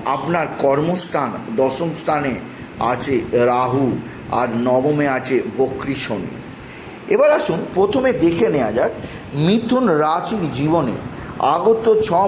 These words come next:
মাসে শরীর স্বাস্থ্য, হ্যাঁ, শরীর স্বাস্থ্য কেমন যাবে তা দেখে নেওয়া যাক। আপনি যদি মিথুন রাশি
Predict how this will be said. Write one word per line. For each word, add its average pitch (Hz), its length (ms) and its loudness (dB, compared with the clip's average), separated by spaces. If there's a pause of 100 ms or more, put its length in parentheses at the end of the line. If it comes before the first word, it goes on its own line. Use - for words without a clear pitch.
মাসে 123 300 -2 (220)
শরীর 196 380 4
স্বাস্থ্য, - 440 -2
হ্যাঁ, 131 300 2 (500)
শরীর 220 320 4
স্বাস্থ্য 247 340 2
কেমন 185 420 2
যাবে 135 300 2 (420)
তা 156 80 2 (160)
দেখে 170 220 4
নেওয়া 143 220 2
যাক। 147 260 0
আপনি 139 320 0
যদি 147 200 2 (1120)
মিথুন 185 380 2
রাশি 139 400 0